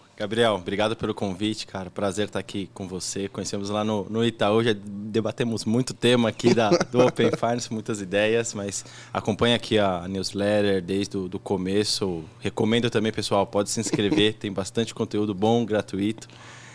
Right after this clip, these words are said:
Speaker 1: É, obrigado pelo convite aqui. Vamos debater um pouquinho, contar um pouquinho do, do que eu passei, do que eu entendi, do que, que eu imagino aqui pro futuro. Vamos lá.
Speaker 2: Boa, boa.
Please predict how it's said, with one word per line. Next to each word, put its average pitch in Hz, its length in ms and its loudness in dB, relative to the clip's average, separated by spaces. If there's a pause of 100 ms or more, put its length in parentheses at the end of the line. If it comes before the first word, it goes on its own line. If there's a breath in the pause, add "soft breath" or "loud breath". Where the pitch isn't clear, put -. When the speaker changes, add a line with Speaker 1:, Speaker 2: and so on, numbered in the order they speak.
(220 loud breath)
Speaker 1:
É, 87 720 0
obrigado 92 360 0
pelo 101 200 -2
convite 95 440 -4
aqui. - 120 -8
Vamos 107 300 -4
debater 101 340 0
um 92 40 -2
pouquinho, 101 480 -4
contar 95 300 -6
um - 20 -4
pouquinho 92 300 -8
do, 90 160 -6
do 87 180 -8
que - 160 -2
eu 107 60 6
passei, 107 340 0
do 104 80 -2
que 117 100 0
eu 113 40 2
entendi, 101 440 0
do 110 80 -4
que, - 120 -14
que - 120 -2
eu 92 260 -4
imagino 104 440 0
aqui - 120 -6
pro - 140 -12
futuro. 87 360 -10
Vamos 92 200 -6
lá. 95 60 -4
Speaker 2:
Boa, 127 280 6
boa. 117 320 4